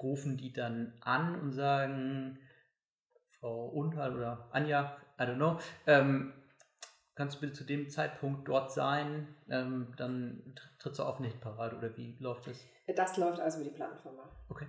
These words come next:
Speaker 2: Jetzt in diese Sachen. Ich hatte natürlich auch Sachen, die gingen direkt. Ich
Speaker 1: Mhm.
Speaker 2: hab sehr viel mit dem W D R gearbeitet,
Speaker 1: Mhm.
Speaker 2: die haben mich dann angerufen, da hab ich auch verrückte Sachen gemacht. Also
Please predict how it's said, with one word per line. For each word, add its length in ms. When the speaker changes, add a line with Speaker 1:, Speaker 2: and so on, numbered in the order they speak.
Speaker 2:
Jetzt 140
in 140
diese 280
Sachen. 340
Ich 120
hatte 200
natürlich 460
auch 180
Sachen, 280
die 80
gingen 260
direkt. 320
Ich 60
Speaker 1:
Mhm. 40
Speaker 2:
hab 60
sehr 160
viel 140
mit 80
dem 100
W 80
D 80
R 220
gearbeitet, 640
Speaker 1:
Mhm. 40
Speaker 2:
die 120
haben 100
mich 140
dann 140
angerufen, 720
da 60
hab 80
ich 120
auch 160
verrückte 420
Sachen 300
gemacht. 260
Also 220